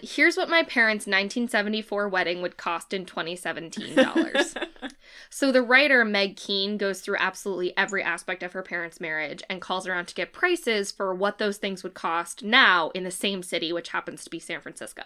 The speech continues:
Speaker 2: Mm-hmm.
Speaker 1: So she adjusts for inflation,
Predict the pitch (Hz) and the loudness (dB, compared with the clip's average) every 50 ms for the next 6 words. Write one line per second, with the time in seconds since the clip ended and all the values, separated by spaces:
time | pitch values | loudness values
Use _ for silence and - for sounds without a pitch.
0 | - - - 220 196 202 180 156 180 - - - - - - - - 320 277 - | -14 -10 -8 -8 -8 -8 -10 -12 -14 -16 -20 -20 -20 -20 -10 -4 -2 0 0 0
1 | 320 311 302 254 285 277 277 - - 349 359 440 427 - - 196 180 - - 180 | 0 0 -2 0 -2 -2 -2 -4 -6 -6 -6 -6 -6 -4 -2 -2 -2 -2 -4 -4
2 | 165 160 - 196 220 | -4 -4 -4 -4 -6